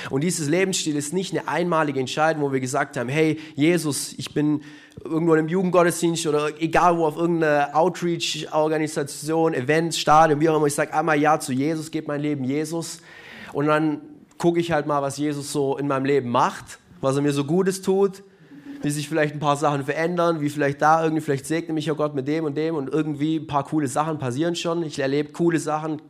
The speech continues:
Begegnung mit Gott, Heilung und verstehe mich nicht falsch, das ist alles Hammer.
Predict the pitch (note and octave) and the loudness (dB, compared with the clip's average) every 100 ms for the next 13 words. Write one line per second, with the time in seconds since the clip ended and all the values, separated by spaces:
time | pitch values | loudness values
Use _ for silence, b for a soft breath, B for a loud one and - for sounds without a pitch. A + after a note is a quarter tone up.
0 | - - C3 D3 E3 E3 D#3 D3+ D3+ D#3 | -16 -6 -2 0 0 0 -2 0 0 -2
1 | B B B D3 D#3 D#3+ D#3 C3 D3+ - | B B B 2 2 2 -2 0 0 4
2 | G3+ F3 D3 D3 E3 D3 - C3+ - - | 4 4 -2 0 2 2 0 -6 -6 -4
3 | D#3 D#3+ D#3+ - B B - - D#3+ A#2+ | -2 -2 -4 -14 B B -8 0 0 0
4 | G2+ | -2